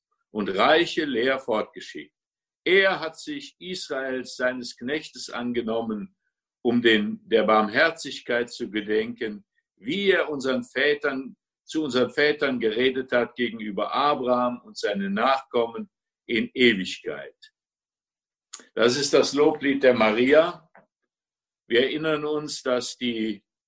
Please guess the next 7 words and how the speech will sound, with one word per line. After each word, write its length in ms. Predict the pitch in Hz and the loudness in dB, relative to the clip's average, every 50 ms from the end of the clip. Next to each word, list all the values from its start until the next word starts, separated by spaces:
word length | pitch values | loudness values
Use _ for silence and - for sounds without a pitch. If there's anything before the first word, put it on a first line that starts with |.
| _ _ _ _ | _ _ _ _
Maria 600 | 104 107 113 117 127 135 143 151 151 151 151 139 | 0 2 2 4 2 2 4 4 4 4 2 0
ihre 600 | - 131 123 123 113 117 117 110 107 107 107 - _ _ _ _ _ _ _ _ _ _ _ _ _ _ _ _ _ _ _ _ _ | -4 -6 -8 -4 -4 -4 -4 -4 -4 -6 -10 -12 _ _ _ _ _ _ _ _ _ _ _ _ _ _ _ _ _ _ _ _ _
Verwandte 640 | - 110 110 120 135 143 151 160 156 - 151 139 127 | -2 0 2 2 2 2 0 -4 -4 -2 -2 -2 0
da 180 | 135 127 127 123 | 0 0 0 0
in 100 | 120 120 | -2 -6
den 180 | 117 117 110 | -8 -10 -2
Bergen 640 | 107 120 127 131 135 131 123 123 120 117 110 107 101 | 0 0 2 2 0 -2 -2 -4 -4 -6 -8 -14 -14